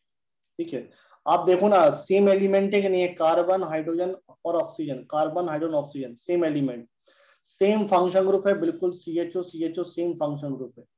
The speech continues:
All compound in the series can be represented by the same general formula। इनका एक general formula होता है,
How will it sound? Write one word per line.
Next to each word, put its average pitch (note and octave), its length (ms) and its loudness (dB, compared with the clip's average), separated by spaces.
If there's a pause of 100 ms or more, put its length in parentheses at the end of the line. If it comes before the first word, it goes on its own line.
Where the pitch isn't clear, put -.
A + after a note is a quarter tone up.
(560)
All F#3 320 2
compound F#3+ 480 0
in F#3 60 -4
the F3+ 100 -2
series F#3 440 -10
can E3 180 -2
be F3+ 80 2
represented F3 380 -2
by F3 80 0
the F3+ 120 0
same F#3 460 -4 (140)
general D#3 400 -2
formula। C#3+ 260 -4 (120)
इनका F3+ 200 -4
एक F3+ 120 -4
general F3 340 -2
formula E3+ 260 -4
होता C#3 320 -4
है, B2 160 -6